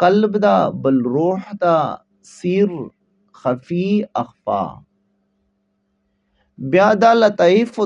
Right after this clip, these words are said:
تعداد بنیادی طور باندې پنځه ده. ځینو مشایخو ته منکشف سلی ده چې اووه دي، ځینو ته یولس منکشف سلی. خو دغو ټولو بنیاد دا پنځه شیان دي.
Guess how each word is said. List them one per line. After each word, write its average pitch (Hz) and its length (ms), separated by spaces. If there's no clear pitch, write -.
تعداد 151 720
بنیادی 147 360
طور 196 220
باندې 143 200
پنځه 123 360
ده. 180 100
ځینو 170 260
مشایخو 143 540
ته 147 160
منکشف 127 560
سلی 156 240
ده 151 160
چې - 80
اووه 143 340
دي، 139 80
ځینو 175 260
ته 147 140
یولس 156 400
منکشف - 380
سلی. 113 140
خو 196 240
دغو 262 180
ټولو 247 500
بنیاد 170 520
دا 160 40
پنځه 147 340
شیان 135 380
دي. 156 100